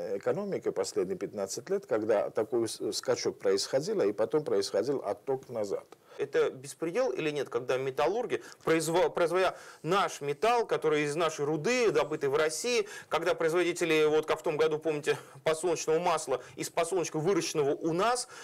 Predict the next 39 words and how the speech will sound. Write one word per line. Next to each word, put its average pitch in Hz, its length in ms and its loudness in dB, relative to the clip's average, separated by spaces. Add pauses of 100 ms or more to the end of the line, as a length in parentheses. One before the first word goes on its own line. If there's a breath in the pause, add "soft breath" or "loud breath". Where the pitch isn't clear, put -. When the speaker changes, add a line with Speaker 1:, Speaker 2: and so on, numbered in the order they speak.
(100)
Speaker 2:
э, 147 340 4
или 156 100 2
вот 156 160 2
как 147 240 0
вот, 143 200 2
э, 135 840 4
участники 147 440 -2
эфира 156 240 2
говорят, 143 420 2
производители 160 460 0
удобрений, 175 880 2 (160)
произведенных 156 500 0
у 160 80 0
нас, 233 240 0 (280 loud breath)
просто 185 340 2
повышают 156 380 0
цены 175 100 -2
на 151 60 -2
основании 147 260 -2
того, 208 160 4
что - 160 -2
на 156 120 -2
зарубежных 151 540 -2
биржах 165 400 -2 (120)
он 160 180 -2
стоит 151 300 -2
теперь - 360 -2 (200)
дороже. 131 480 0 (880 loud breath)
Это 180 280 2
нормально? 190 640 0 (180 loud breath)
Почему 220 200 -2
нельзя 190 540 2
здесь, 160 320 0
в 156 60 2
России, 156 300 0
продавать 156 300 0
по 165 140 0
одной 254 260 -2
цене, 185 280 0